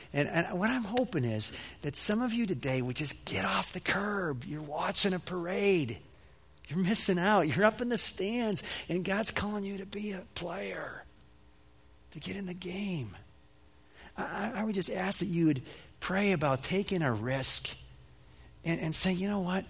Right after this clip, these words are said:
I, I really do believe that God's mission is huge. It's expansive, and I'm a part of it, and I want in."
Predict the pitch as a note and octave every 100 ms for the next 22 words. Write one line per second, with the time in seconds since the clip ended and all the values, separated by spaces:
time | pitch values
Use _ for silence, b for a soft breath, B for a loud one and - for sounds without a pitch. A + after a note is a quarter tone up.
0 | - - E3+ B3+ - E3+ F#3+ G#3 G3+ F#3
1 | G3+ F#3 B2+ G#2+ - - B2 A#2+ A2 -
2 | B2 - - - G3+ G#3+ D3 - - D#3+
3 | D#3+ D3 - - D3 D#3+ E3+ - A#2 -
4 | B B B - E3 G3 F3+ - - C#3+
5 | B2+ G#2 A2 - - B B B B B
6 | - D#3 D#3 F#3+ F3 D3 C3+ A#2 A#2 G2